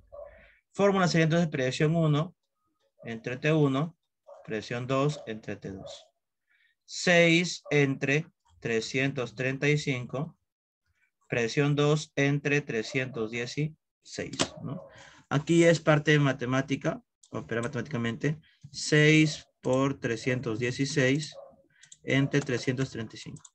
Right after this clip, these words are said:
Tendría cinco punto cinco, cinco punto sesenta y seis.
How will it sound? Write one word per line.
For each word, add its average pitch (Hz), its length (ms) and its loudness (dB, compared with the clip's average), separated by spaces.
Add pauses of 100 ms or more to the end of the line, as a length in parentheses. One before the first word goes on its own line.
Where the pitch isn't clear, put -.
(600)
Tendría 139 280 2
cinco 170 380 2
punto 160 680 4
cinco, - 680 -4
cinco 214 340 -4
punto 240 220 2
sesenta 151 500 0
y 117 60 -2
seis. - 720 0